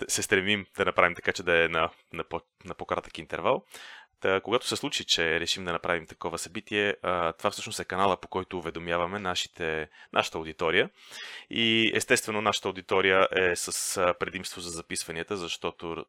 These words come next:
разбира се, а, а, нали, това са хората, които ни подкрепят и които са най-важни за нас. Така че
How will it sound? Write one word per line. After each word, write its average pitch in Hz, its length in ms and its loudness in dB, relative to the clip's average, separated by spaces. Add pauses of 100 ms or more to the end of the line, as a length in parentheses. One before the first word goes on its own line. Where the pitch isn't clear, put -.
разбира 82 420 -8
се, 80 460 -4
а, 76 460 -6 (1040)
а, - 300 -12 (100)
нали, - 160 -10
това - 140 -4
са 90 160 -6 (300)
хората, - 340 -4
които 92 200 -10
ни 85 60 -10
подкрепят - 640 -6
и 92 160 -6
които - 220 -10
са 85 360 2
най-важни 85 480 -4
за 90 120 -4
нас. 120 160 -2
Така - 200 -2
че 98 220 2